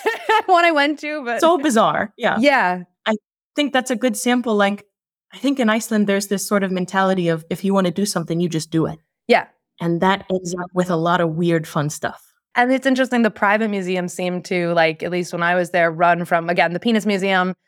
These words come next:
Speaker 1: and the guy who has a rock collection in the gas station building on the
Speaker 2: Mm-hmm.
Speaker 1: side, up to, like, the co-, the, like, very expensive, um, more corporate,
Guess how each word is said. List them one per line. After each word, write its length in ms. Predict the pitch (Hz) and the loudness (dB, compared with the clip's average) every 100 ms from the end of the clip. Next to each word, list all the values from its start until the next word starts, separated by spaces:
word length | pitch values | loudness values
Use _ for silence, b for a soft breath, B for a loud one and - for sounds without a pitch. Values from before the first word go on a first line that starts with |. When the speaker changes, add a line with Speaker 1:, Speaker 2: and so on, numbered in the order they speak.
| - | -10
Speaker 1:
and 100 | 175 | -4
the 60 | |
guy 200 | 180 175 | 2 2
who 60 | 185 | 2
has 140 | 185 | -2
a 60 | 175 | 0
rock 240 | 170 170 | 2 2
collection 440 | - 180 175 - 175 | 0 -2 -2 -4 -6
in 80 | 165 | -2
the 60 | |
gas 260 | 175 170 170 | 2 2 0
station 640 | - 175 - 175 165 175 - - 175 | -4 -4 0 -2 -2 -8 -10 -16 -4
building 500 | 202 180 180 170 165 | 0 2 2 2 2
on 80 | 196 | 4
the 60 | 190 | 4
Speaker 2:
Mm-hmm. 80 | |
Speaker 1:
side, 220 | 180 175 175 b b | 4 2 -2 b b
up 220 | 233 247 - | 0 0 2
to, 120 | 233 | 2
like, 460 | 190 175 175 - _ _ _ | 4 4 0 -8 _ _ _
the 120 | - 202 | -6 -6
co-, 220 | - 220 | -2 0
the, 380 | 190 185 180 175 | 4 4 4 4
like, 300 | 175 165 - - | 2 -2 -6 -2
very 280 | 196 196 | 0 0
expensive, 1080 | 170 - - - - 190 180 185 165 165 160 | -4 -8 -14 -4 -2 -2 -4 -2 -2 -2 -4
um, 500 | - 175 151 147 156 - | -4 -4 -4 -8 -10 -2
more 240 | 214 202 | 2 2
corporate, 540 | - - 262 254 226 | 0 0 2 2 0